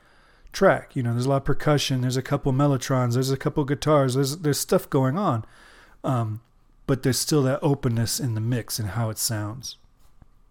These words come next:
Uh, I'm not sure how wonderful the nine and a half minute version is, but I do hope we get to hear it at some point. If they're not gonna release it on an album, you know, put it up on YouTube as just something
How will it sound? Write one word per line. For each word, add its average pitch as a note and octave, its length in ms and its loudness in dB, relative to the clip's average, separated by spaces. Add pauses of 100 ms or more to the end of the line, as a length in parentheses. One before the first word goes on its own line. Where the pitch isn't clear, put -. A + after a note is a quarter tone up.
(1000)
Uh, C3+ 320 4 (720)
I'm D#3 100 2
not C#3+ 140 4
sure D3+ 220 2
how C3+ 140 2
wonderful C3 560 0
the B2 140 -4
nine A#2+ 220 0
and A#2 100 0
a A2+ 40 0
half A2 220 -4
minute C3 200 -2
version C3+ 340 0
is, D#3+ 300 -4 (720)
but C#3+ 100 4
I D3 60 4
do G#3 160 6
hope E3 180 8
we B2+ 60 2
get B2 160 0
to A#2 80 -2
hear B2 160 0
it A2 40 0
at A2 80 -6
some A#2+ 200 -2
point. A2+ 240 -4
If D3 80 -4
they're E3 120 2
not F3 220 2
gonna D#3 180 2
release C3 400 2
it C3+ 80 -4
on B2 200 -4
an A2 100 -4
album, A2+ 460 -2 (580)
you A3+ 140 -4
know, - 20 -6
put G#3 200 0
it A3+ 100 2
up A3 120 2
on E3+ 160 2
YouTube C3 440 -2 (300)
as B2+ 200 -4
just C3+ 220 -2
something C3+ 560 -2